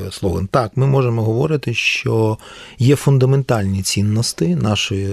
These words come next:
західної, європейської, трансатлантичної, назвіть її як завгодно, цивілізації, і одна з таких цінностей — це свобода. І свобода не з-, не викликає запитань.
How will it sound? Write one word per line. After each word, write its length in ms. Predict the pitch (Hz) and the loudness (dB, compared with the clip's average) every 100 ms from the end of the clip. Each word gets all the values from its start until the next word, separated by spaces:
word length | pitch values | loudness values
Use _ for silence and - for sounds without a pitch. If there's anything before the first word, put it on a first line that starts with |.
| 101 | -4
західної, 640 | 98 101 - 95 87 87 | -2 -2 -4 -8 -6 -6
європейської, 720 | 92 98 95 104 95 - - | -4 -2 -2 -2 -2 -8 -12
трансатлантичної, 1080 | 90 98 95 98 95 101 101 95 - - 87 | -8 -4 -4 -4 -4 -4 -2 -4 -6 -6 -6
назвіть 400 | 90 95 92 - | -4 -4 -6 -6
її 120 | 92 | -8
як 100 | 95 | -6
завгодно, 480 | 92 95 95 90 98 - - - - - - - | -6 -6 -6 -6 -8 -14 -20 -20 -20 -20 -20 -6
цивілізації, 840 | - 113 117 127 185 - 131 - | 0 2 2 2 2 0 0 2
і 40 | 120 | 2
одна 240 | 113 139 | 2 0
з 60 | - | -2
таких 280 | 117 120 | -4 -4
цінностей — 400 | - 170 143 - - | 0 2 2 -2 -2
це 120 | 107 | -2
свобода. 520 | - 98 80 80 104 - - - - - - - - - | 0 -2 -2 -4 -6 -10 -20 -20 -20 -20 -20 -20 -20 -6
І 140 | 123 | -2
свобода 420 | 113 - 131 139 120 | 0 2 4 4 4
не 120 | 117 | 2
з-, 160 | 107 | 2
не 160 | 127 127 | 2 4
викликає 500 | 120 - 95 87 78 | 2 0 -2 -2 -4
запитань. 440 | 78 - - - | -6 -10 -12 -12